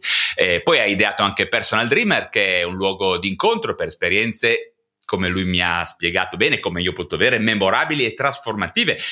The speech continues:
che è davvero visitata nel tempo da milioni di persone. Poi vari blog e tante altre cose. Tante altre cose di cui magari ci parlerà lui, ci parlerà lui stesso tra un pochino, ecco. Quindi, insomma, con piacere che presento Luca Bernardelli e ve lo accendo.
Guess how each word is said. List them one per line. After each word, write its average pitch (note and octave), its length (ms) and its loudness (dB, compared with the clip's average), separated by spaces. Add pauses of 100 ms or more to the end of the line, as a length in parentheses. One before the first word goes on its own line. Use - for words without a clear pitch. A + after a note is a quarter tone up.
(180)
che F#3+ 120 2
è D#3 40 2
davvero C3+ 440 4
visitata A2+ 580 -2
nel F#2+ 180 -6
tempo D3+ 260 -2
da G2+ 120 0
milioni G#2 420 0
di G2+ 120 -2
persone. - 440 -4
Poi A2+ 320 2 (680)
vari F#2+ 220 2
blog F#2 280 2
e F2 80 -2
tante F2+ 260 -4
altre D#2 240 -6
cose. - 360 -4 (340)
Tante D3+ 260 2
altre A#2 200 2
cose F#3 240 4
di D3 80 2
cui C#3 100 0
magari B2+ 460 2
ci A#2 180 0
parlerà G#2 340 2
lui, A2 440 -4
ci - 100 -10
parlerà E2+ 320 2
lui F#2 160 -2
stesso C#3 420 0
tra D#2+ 120 -2
un D2+ 80 -4
pochino, E2+ 420 -2
ecco. - 220 -4 (320)
Quindi, A2+ 420 2
insomma, G2+ 300 0
con G#2+ 160 0
piacere C3+ 420 2
che A2+ 140 -2
presento A2+ 540 0
Luca A#2+ 520 2
Bernardelli E3+ 1000 0
e G#2+ 460 2
ve F#2+ 120 0
lo G#2 100 2
accendo. G#3+ 800 0